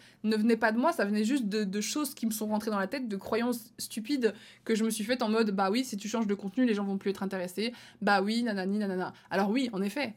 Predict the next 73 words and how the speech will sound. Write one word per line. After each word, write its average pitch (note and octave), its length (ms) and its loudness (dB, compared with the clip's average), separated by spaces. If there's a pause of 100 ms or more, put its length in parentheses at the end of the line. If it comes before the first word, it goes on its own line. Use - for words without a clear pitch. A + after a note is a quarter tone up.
si - 160 -4
je F#3 60 -2
change G3 140 -4
de F#3+ 80 -4
contenu, G#3 300 -2
les F#3 100 0
gens F#3 140 -4
vont F3+ 100 -4
être F3+ 120 -6
moins F#3+ 160 2
intéressés. F#3+ 340 -4
Il G3 40 -2
y - 20 -2
a F3 40 -6
des F3 60 -4
gens G3 120 -4
qui - 120 -8
sont F#3 120 -8
pas F3+ 120 -6
prêts G#3+ 320 -4 (380)
à G3+ 120 2
écouter F#3+ 300 0
le F#3 60 -4
contenu, G3+ 440 -2 (300)
euh, F3 180 -2
que F#3 140 -12
je E3+ 120 -6
suis - 120 -8
en - 20 -6
train F#3 120 -6
de F#3 60 -6
faire F#3 120 -4
maintenant. G#3+ 320 0
Par F3+ 120 -2
exemple, G#3 240 -2
ceux A3+ 140 -4
qui A3 120 -6
m'ont G3 120 0
suivi G#3 300 -2
pour G3+ 160 -8
du F#3 200 -4
challenge G3 300 -2
et F#3 80 -4
tout, A3+ 220 -6 (300)
ils - 40 -14
sont F#3+ 120 -4
pas B3+ 120 0
prêts G#4+ 260 0
à C#4 240 4
entendre C4 320 0
qu'il B3 140 -6
faut, A#3+ 260 2
euh... G#3+ 240 0 (340)
enfin, F#3 120 -2
pas F3 100 -8
qu'il F#3+ 140 -6
faut, A3 180 -2
mais F3+ 140 -2
que F#3 100 -6
moi, G3+ 140 0
je G#3+ 60 -4
suis G3+ 80 -4
en F#3 40 -4
train F#3+ 140 -4
d'évoluer G3+ 340 -2
sur G#3 160 -6
moi A3+ 200 0
et A3 40 -2
que A3 60 -12
je - 40 -14
travaille F#3 220 -4
sur F#3+ 120 -6
moi G#3+ 240 0